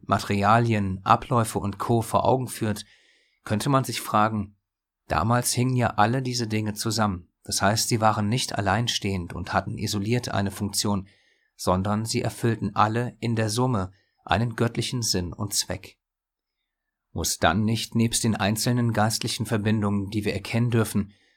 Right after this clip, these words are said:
auch alles in der Summe einen Sinn und Zweck ergeben?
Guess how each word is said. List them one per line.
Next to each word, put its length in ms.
auch 480
alles 380
in 160
der 100
Summe 540
einen 280
Sinn 240
und 160
Zweck 340
ergeben? 500